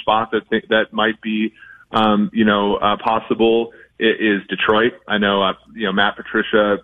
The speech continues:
that team I think is more talented than what they're getting out of it. They continue to lose close games. I think ownership deserves, uh, a little bit there. Atlanta as well. So oftentimes we saw this with, um, we saw this a little bit in Minnesota where Leslie Frazier was sort of more of a,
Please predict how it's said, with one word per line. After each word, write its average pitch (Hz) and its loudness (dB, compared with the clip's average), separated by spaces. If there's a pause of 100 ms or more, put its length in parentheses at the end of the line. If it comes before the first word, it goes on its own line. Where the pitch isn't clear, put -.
(140)
that 120 0
team 135 0
I 113 2
think 117 -6
is 101 -2
more 110 2
talented 120 -2
than 113 0
what 107 -6
they're 104 -6
getting 110 0
out 123 2
of 127 0
it. 135 0
They 101 -6 (240)
continue 117 -6
to 113 2
lose 104 -2
close 98 2
games. 107 -2
I 98 2
think 98 -2
ownership 104 0
deserves, 101 0 (560)
uh, 107 2
a 110 2
little 113 4
bit 113 -4
there. 113 0 (520)
Atlanta 110 0
as 98 -18
well. 113 0
So 113 -2
oftentimes 107 -2
we 110 -12
saw 113 2
this 101 -2 (100)
with, 98 0 (100)
um, 95 0 (260)
we 120 4
saw 135 2
this 120 -4
a 113 -2
little 110 -2
bit 107 0
in 101 -4
Minnesota 104 0
where 101 -2
Leslie 107 0
Frazier 104 0
was 98 -6
sort 104 2
of 98 -4
more 104 0
of 98 -4
a, 95 2